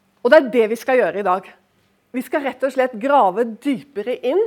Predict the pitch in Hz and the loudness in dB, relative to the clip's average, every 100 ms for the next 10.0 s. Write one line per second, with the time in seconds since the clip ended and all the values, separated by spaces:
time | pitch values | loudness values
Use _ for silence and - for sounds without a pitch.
0 | 415 _ _ _ _ _ _ - 269 202 | -2 _ _ _ _ _ _ -8 -6 -4
1 | 233 240 269 254 302 - 269 247 254 247 | -2 0 0 -2 -6 -4 -2 0 0 -2
2 | 247 247 247 247 240 240 214 71 71 - | 0 -2 -2 -2 -4 -6 -8 -10 -16 -16
3 | - - - 269 247 359 381 226 208 277 | -16 -18 -12 -2 4 4 2 -2 2 2
4 | 523 - 269 269 214 233 233 240 233 269 | 0 -4 -2 -2 -4 -8 -4 -2 -4 -4
5 | 220 - 190 196 220 254 226 214 330 466 | -6 -6 -8 -8 -6 -6 -6 0 0 0
6 | - _ - 277 269 254 240 262 254 269 | -12 _ -8 -4 -2 -2 -4 -6 0 0
7 | 247 233 247 233 254 240 190 - 214 247 | 0 -4 -10 -14 -8 -6 -6 -10 -12 -4
8 | 339 427 _ _ _ _ _ _ - 254 | -4 -4 _ _ _ _ _ _ 0 4
9 | 269 320 - - _ - 226 - 233 | 6 4 -4 -20 _ -14 -12 -4 -2